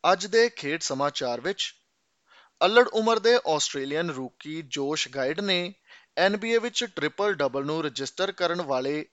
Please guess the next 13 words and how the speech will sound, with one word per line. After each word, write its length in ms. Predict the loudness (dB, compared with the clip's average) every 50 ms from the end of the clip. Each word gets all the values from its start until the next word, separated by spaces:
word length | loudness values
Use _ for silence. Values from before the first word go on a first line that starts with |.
| _ _
ਸਭ 220 | -8 -2 -2 -2
ਤੋਂ 260 | -2 0 2 2 2 2 0 2 2
ਘੱਟ 240 | 2 2 2 -2 -8 -8 -4
ਉਮਰ 220 | -2 -2 -2 0
ਦੇ 140 | -2 -2 -4
ਖਿਡਾਰੀ 440 | -4 -4 -4 -2 0 0 0 -2 -2
ਵਜੋਂ 380 | -2 -2 -2 -2 -4 -6 -6 -8 _ _ -20 -20 _ -12
ਸੰਯੁਕਤ 520 | -4 0 2 2 4 2 0 -2 _ -2
ਰਾਜ 280 | 2 2 4 2 2 0
ਵਿੱਚ 220 | -4 -6 -6 -8 _ _ -6
ਇਤਿਹਾਸ 560 | -4 -2 0 -2 0 2 4 4 4 2 -2
ਰਚਿਆ 300 | -6 -6 -4 0 2 2
ਹੈ। 200 | 2 2 0 -2